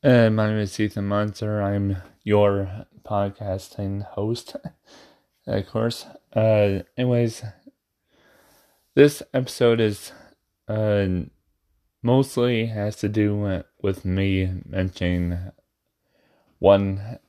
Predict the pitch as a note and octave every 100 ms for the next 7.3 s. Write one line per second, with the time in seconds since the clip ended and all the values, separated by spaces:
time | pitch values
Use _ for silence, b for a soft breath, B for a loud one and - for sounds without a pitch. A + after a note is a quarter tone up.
0 | _ G#2+ G#2+ F#2+ F#2 G#2+ G#2+ A#2 A#2 -
1 | - - - - _ _ F#2+ G#2+ G2+ G2+
2 | F#2+ - G2+ G#2+ G#2+ G#2+ - _ _ b
3 | b b b b b b _ G#2 G2+ F#2+
4 | F2+ A2 A2+ G#2+ G#2+ A2 G#2+ - G#2 G#2+
5 | A2 A2 A#2+ A#2+ A2+ - _ _ G2 G2+
6 | G2+ A2 A2+ A2+ A2 A#2 A#2+ A#2+ F#2+ F#2
7 | G2+ G2+